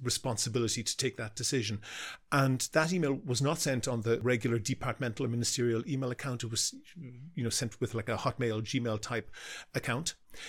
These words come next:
We only know it exists because it was uncovered by the independent inquiry into the Cash for Ash, uh, scandal.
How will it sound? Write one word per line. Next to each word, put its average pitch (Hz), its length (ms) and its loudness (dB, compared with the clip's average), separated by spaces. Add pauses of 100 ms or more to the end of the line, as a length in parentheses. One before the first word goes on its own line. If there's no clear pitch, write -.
(200)
We 139 140 8
only 151 220 8
know 147 180 8
it 120 100 6
exists 127 460 2
because 143 400 -2
it 143 100 4
was 120 140 2
uncovered 135 500 0
by 120 260 4
the 117 360 -4
independent 123 480 -2
inquiry 113 340 -2
into 107 160 -2
the 110 60 -8
Cash - 280 -4
for 127 80 -2
Ash, 117 380 -2 (120)
uh, 113 120 0
scandal. 127 460 -2